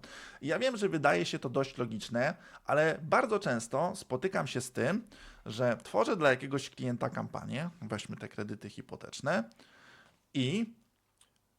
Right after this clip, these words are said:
wpada pierwszy lead i klient dzwoni i próbuje sprzedać kredyt hipoteczny w pierwszej rozmowie przez telefon.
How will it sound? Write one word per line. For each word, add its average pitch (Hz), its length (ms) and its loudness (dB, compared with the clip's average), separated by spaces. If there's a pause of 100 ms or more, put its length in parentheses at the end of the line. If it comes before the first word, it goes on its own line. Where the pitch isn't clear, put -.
wpada 175 420 2
pierwszy 127 420 0
lead 156 280 -4 (140)
i 123 100 -12
klient 226 360 -2
dzwoni 190 600 0 (460)
i 165 80 0
próbuje 226 380 6
sprzedać - 480 4
kredyt 196 360 4
hipoteczny 143 840 4 (580)
w - 80 -20
pierwszej 220 400 6
rozmowie 165 380 6
przez - 240 0
telefon. 101 460 6